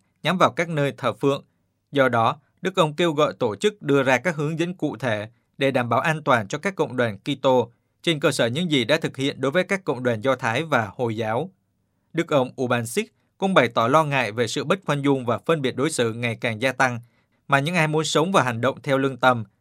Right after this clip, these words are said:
được truyền cảm hứng bởi niềm tin tôn giáo của họ phải đối mặt. Ngài giải thích rằng,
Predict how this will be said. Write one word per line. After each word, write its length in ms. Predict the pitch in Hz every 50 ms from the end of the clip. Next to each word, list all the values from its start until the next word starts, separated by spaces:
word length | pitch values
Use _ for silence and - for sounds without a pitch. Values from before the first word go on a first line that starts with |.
| _ _ _ _
được 180 | 156 147 147
truyền 200 | - 156 151 135
cảm 140 | 120 127 117
hứng 220 | 127 143 165 190 185
bởi 120 | 143 120
niềm 200 | 117 120 117 101
tin 200 | - 147 143 127
tôn 200 | - 147 139 131
giáo 220 | 120 123 120 147
của 140 | 165 - 120
họ 280 | 113 117 120 127 - - _ _
phải 200 | - 110 101 104
đối 160 | 113 127 156
mặt. 180 | 156 135 113 117 - _ _ _ _ _ _ _ _ _ _
Ngài 180 | 156 143 135 117
giải 120 | 117 107
thích 160 | - 202 190
rằng, 260 | - 139 123 113 98